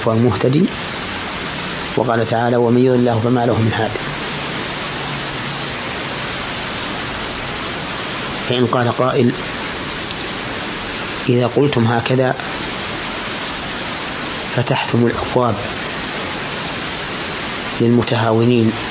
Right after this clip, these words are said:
والكسالى الذين إذا دعوا إلى الحق قالوا: 'الهداية بيد الله'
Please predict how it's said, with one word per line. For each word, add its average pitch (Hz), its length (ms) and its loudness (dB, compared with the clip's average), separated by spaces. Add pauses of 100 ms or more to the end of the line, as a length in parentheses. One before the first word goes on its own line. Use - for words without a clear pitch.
(1200)
والكسالى 113 560 2 (1600)
الذين 117 380 4
إذا 113 480 4 (1700)
دعوا 123 240 6 (220)
إلى 120 120 4
الحق - 240 0 (1800)
قالوا: 123 420 4
'الهداية 117 500 4
بيد 110 180 4
الله' 107 280 2